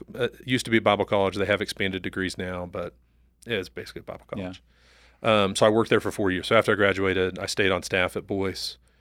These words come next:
Speaker 1: um, for four years. In the midst of that, I came on staff at our church, which,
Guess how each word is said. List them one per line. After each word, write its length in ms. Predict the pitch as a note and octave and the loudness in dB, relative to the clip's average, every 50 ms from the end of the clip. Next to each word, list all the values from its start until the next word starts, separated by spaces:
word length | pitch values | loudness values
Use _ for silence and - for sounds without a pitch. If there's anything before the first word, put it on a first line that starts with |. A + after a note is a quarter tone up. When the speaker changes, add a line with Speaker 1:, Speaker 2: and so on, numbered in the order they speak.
| _ _ _ _ _ - | _ _ _ _ _ -6
Speaker 1:
um, 540 | A2+ G2+ G2 F#2+ F#2 F2+ F2+ F2+ F2 F#2+ - - | -4 -2 0 0 0 -2 -4 -6 -10 -14 -12 -4
for 120 | - G2 | -4 -4
four 220 | - - G2+ G2 | -2 0 0 0
years. 540 | F#2+ F#2 F2+ F#2 F2+ F2+ F2+ - - - - _ - | 0 0 0 0 -2 -2 -4 -6 -8 -10 -12 _ -8
In 80 | A#2 G#2+ | -4 -2
the 60 | G#2 | 0
midst 280 | G2+ G#2 G2 - - A2+ | 2 2 0 0 -2 -2
of 80 | F#2+ | 0
that, 320 | G2 G2+ G2 F#2+ F#2+ F#2+ - - | 2 4 4 4 4 2 0 -4
I 60 | F#2 | -8
came 220 | - - - F#2+ | -4 -4 -2 -2
on 100 | F#2 F2+ | -2 -2
staff 300 | - - G#2+ F#2+ F#2 - | -2 -2 -2 -2 -2 -2
at 140 | G2 F#2 E2+ | -4 -6 -4
our 100 | F#2+ F#2+ | -6 -8
church, 580 | - - - A#2+ G#2+ G2 G#2+ - - - - - _ _ _ _ _ _ _ - | -6 -2 0 2 2 2 0 -2 -6 -10 -10 -12 _ _ _ _ _ _ _ -6
which, 420 | - F#2+ - - - - - - | -4 -4 -4 -4 -8 -8 -8 -12